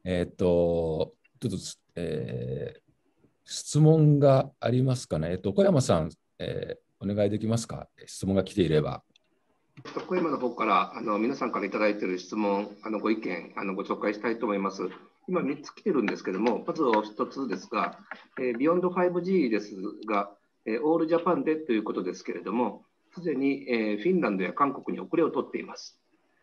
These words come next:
Speaker 2: えー、本当にオールジャパンで良いのでしょうか。えー、二千二十五年関西大阪万博へのお披露目も含めてですね、えー、諸-、諸外国との連携は本当にないのでしょうか。お考えをお聞かせくださいという、うー、コメントをいただいております。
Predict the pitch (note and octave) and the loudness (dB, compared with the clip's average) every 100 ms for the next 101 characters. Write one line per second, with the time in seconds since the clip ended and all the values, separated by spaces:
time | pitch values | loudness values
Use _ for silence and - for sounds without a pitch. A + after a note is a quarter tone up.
0 | _ _ _ G#2+ G#2 E3+ F3+ E3+ D#3+ D#3 | _ _ _ -6 -2 -2 2 2 4 4
1 | D3+ D#3+ E3+ D#3 A#2 C3+ A2+ F#2 - - | 4 2 2 2 2 2 0 -2 -8 -10
2 | - - _ _ _ _ _ _ _ - | -12 -16 _ _ _ _ _ _ _ -10
3 | A#2 C3+ D#3+ C#3+ C#3 B2+ B2 A#2+ C3 A#2 | -4 -2 -2 -2 -2 2 4 4 2 0
4 | - C3 B2+ C3 B2 A#2+ A#2 C3+ A#2+ G#2+ | 2 0 2 4 4 4 0 0 0 0
5 | G2+ - G2+ - _ - B2 G2 G2+ - | -2 -6 -12 -12 _ -2 0 0 -2 0
6 | D3+ D3 C#3+ - F3+ C3+ A#2 - A#2+ F#2 | 2 2 -2 -6 -8 -4 -4 -2 -6 -6
7 | F#2+ - - A2 _ _ _ - G2+ F#2+ | -8 -20 -20 -20 _ _ _ -6 -6 -4
8 | C#3 C#3 - - B2+ E3 D#3 D#3+ - D3 | -4 -4 -6 -8 -2 0 0 -4 -4 -2
9 | A#2+ G#2 G#2+ G2 G2+ G#2 G#2 A#2 A#2+ A2 | 0 0 -2 -2 0 0 0 -2 0 -2
10 | A2+ B2 G#2 F2+ - - - - - _ | 0 0 -2 -6 -14 -18 -12 -12 -14 _
11 | _ - - G2+ G2 G2+ F#2 F#2+ A#2+ - | _ -10 -4 -2 0 0 -2 -4 -10 -10
12 | - F#2+ G2+ A#2+ - - G#2+ F2+ - _ | -12 -10 -4 -6 -6 -8 -6 -4 -8 _
13 | _ _ F#2+ F2+ E2+ F2+ F#2 A2 A#2 - | _ _ -10 -8 -8 -12 -10 -4 -4 -6
14 | F2+ - - - - - | -12 -12 -20 -18 -20 -20